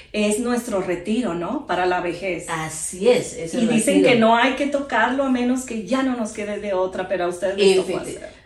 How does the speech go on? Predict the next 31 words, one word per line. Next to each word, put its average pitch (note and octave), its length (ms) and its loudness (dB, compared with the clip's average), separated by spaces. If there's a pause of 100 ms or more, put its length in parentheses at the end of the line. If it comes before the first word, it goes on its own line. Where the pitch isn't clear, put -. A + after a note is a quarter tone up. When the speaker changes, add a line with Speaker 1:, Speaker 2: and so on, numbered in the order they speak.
Speaker 2:
nos E3+ 320 -4
tocó D3+ 320 -2
hacer, F3+ 500 -4
¿no? F#3+ 200 -10
Speaker 1:
Claro. D#3 260 -2
Speaker 2:
Hacerlo, E3+ 540 0
mi D3+ 120 -6
esposo E3+ 320 -6
lo F3 80 -4
sacó, F#3 480 -8 (180)
Speaker 1:
Ujú. F#3 340 -12
Speaker 2:
y G#3 160 -4
nos F#3 140 -2
dimos G3+ 280 -4
cuenta G#3 320 -8
de A3 160 -8
que D3 240 -6
había E3 300 -6
muchos A#3+ 840 -8
impuestos F#3 480 -12
que G3+ 80 -14
pagar, A3 460 -12
que D#3+ 160 -6
él - 80 -10
tampoco B3+ 320 -6
no C4 140 -6
sabía. D4 420 -12 (460)
Speaker 1:
Ajá. F#3 480 -12 (500)
Speaker 2:
Bueno, D4 380 0 (160)
entonces, D4+ 800 -2 (360)
eh, A3 520 2